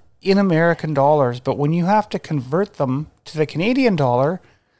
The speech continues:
that's a forty percent exchange rate on the Apple site. So, you know, a thousand dollar entry MacBook Air running on M one, that's gonna run me fourteen, fifteen hundred dollars before I pay for AppleCare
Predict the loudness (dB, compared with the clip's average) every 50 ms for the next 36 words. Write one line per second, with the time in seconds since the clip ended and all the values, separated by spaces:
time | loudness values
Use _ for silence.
0 | _ _ _ _ _ _ _ _ _ _ _ _ _ _ _ _ _ _ _ _
1 | _ _ _ _ _ _ _ _ _ _ -4 -2 0 0 0 0 2 2 2 2
2 | 2 0 -2 -4 -2 -2 -2 -2 -2 -4 -6 -4 -2 -2 -2 -2 -2 -2 -2 -2
3 | -2 -2 -4 -4 -6 -6 -8 -8 -8 -6 -6 -8 -8 -10 -14 -20 _ _ _ _
4 | _ _ _ _ _ _ _ _ _ _ _ _ -6 0 4 4 4 4 2 -2
5 | _ _ _ _ _ _ _ _ _ _ _ _ _ _ _ -4 2 4 4 4
6 | 4 4 4 6 6 4 4 2 4 4 6 6 6 4 4 0 -2 -2 -4 -6
7 | -6 -6 -10 -20 _ _ _ _ -6 -2 0 0 0 -2 -2 -4 -4 -4 -6 -8
8 | -6 -2 0 0 2 0 0 -2 -4 -8 _ _ _ _ _ _ _ _ _ _
9 | _ _ _ _ _ _ -2 0 2 2 4 4 4 2 2 0 -2 0 2 2
10 | 2 2 2 0 -2 -6 -10 _ _ _ _ _ _ _ _ _ _ -6 -6 -2
11 | 0 2 4 4 6 6 6 6 4 4 2 0 -2 0 0 0 0 0 -2 -4
12 | -4 -4 -4 -4 -6 -6 -4 -2 -2 0 0 0 2 2 4 4 2 0 -2 -4
13 | -8 -14 -10 -8 -6 -6 -4 -2 2 4 6 6 6 6 4 2 0 0 0 0
14 | 0 -2 -2 0 2 2 2 4 4 2 2 2 0 -4 -8 -4 -2 -2 0 -2